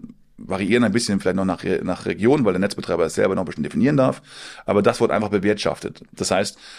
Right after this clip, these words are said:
wann du deinen Strom zu Hause wirklich verbrauchst, spielt überhaupt gar keine Rolle, w-, weil ich als Lieferant muss immer bei dir deine Kurve bewirtschaften.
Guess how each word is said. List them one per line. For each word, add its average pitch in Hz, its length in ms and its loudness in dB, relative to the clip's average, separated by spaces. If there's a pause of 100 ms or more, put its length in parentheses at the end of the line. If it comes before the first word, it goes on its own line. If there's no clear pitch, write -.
(140)
wann 117 320 2
du 156 80 8
deinen 113 200 2
Strom 117 300 0
zu 117 80 0
Hause 101 280 0
wirklich 127 340 0
verbrauchst, 107 600 0
spielt 104 200 -4
überhaupt 107 240 2
gar - 100 2
keine 104 200 0
Rolle, 123 440 2
w-, 98 240 -6
weil - 220 0
ich - 140 -2
als 113 160 0
Lieferant 104 440 -2
muss 123 200 -2
immer 165 220 2
bei 110 120 2
dir 101 260 0 (300)
deine 101 220 2
Kurve 131 420 4
bewirtschaften. - 720 -4